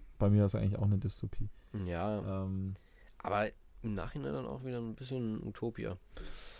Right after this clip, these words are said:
Speaker 2: Was wir daraus schließen können, ist, wir haben auf jeden Fall zu viel Sci-Fi-Filme und Videospiele uns reingezogen.
Speaker 1: Ja,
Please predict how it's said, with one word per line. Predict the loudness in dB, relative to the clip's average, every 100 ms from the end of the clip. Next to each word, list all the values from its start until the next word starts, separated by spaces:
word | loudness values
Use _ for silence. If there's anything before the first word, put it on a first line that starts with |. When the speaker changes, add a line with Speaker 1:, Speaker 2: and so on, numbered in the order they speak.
| -20 -20 -20 -20 -20 -20 -20 -20 -20 -12 0
Speaker 2:
Was | 2 6
wir | 12
daraus | 12 12 6
schließen | 4 4
können, | 6 6
ist, | 6 4
wir | 4
haben | 4
auf | 2
jeden | 2 2 4
Fall | 4 4
zu | 2
viel | -2 -2
Sci-Fi-Filme | 4 6 6 8 6 6 6 8 8
und | 6 4
Videospiele | 6 6 4 2 4 6
uns | 4 4
reingezogen. | 4 4 4 4 6
Speaker 1:
Ja, | 4